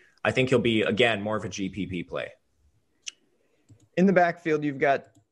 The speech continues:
Speaker 2: two ball carriers, both under five K. You've got forty-six hundred dollar Jerome Ford and forty-four hundred dollar Dokes, Jared Dokes with the Q tag. So that is my first question. What is the status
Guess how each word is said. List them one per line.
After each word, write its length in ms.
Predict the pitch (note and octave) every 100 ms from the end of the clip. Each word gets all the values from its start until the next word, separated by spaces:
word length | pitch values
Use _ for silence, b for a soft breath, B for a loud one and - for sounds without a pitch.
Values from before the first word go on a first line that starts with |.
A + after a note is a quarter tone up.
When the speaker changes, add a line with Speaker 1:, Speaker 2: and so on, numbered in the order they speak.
| _
Speaker 2:
two 240 | A3+ A3 F#3+
ball 280 | D#3+ D#3+
carriers, 580 | D#3 D#3+ D3+ D3+ D3 C#3
both 320 | B2 D3+ F#3
under 260 | C#3+ D3+ C#3+
five 380 | - C#3 C3 -
K. 180 | C#3 B2
You've 120 | B2+
got 160 | C#3+
forty-six 440 | - F3 G3+ G3 F3+
hundred 200 | F3 D#3+
dollar 240 | D#3 D3
Jerome 360 | C3 C3+ C#3 C3+
Ford 460 | - C#3 C3+ C3 B2+
and 160 | B2+
forty-four 800 | - D#3+ F3 E3+ - E3+ F3+ F3+
hundred 320 | D#3 D#3 C#3
dollar 520 | C3+ C3+ B2+ A#2 B2 - _ _ _ _ _ _ C3
Dokes, 680 | D3+ C3 A#2 - - - - _ _ _ _ - - _ -
Jared 360 | C#3+ D3 C3+
Dokes 420 | B2+ C#3 C3+ - -
with 300 | D3 F3 -
the 100 | E3
Q 520 | - - - F3+ F#3+
tag. 480 | F#3+ A#2 G2 G2 -
So 180 | C#3+
that 500 | C3+ C3+ D#3 F3+ - _ _
is 220 | D3+ C#3
my 140 | D3 C#3
first 380 | - C#3 C3+
question. 680 | C#3 B2 B2+ - A#2+ A#2 A#2
What 500 | - B2 B2+ D#3 D#3+ -
is 260 | D3 C#3
the 80 | C3+
status 560 | - B2+ B2+ B2 -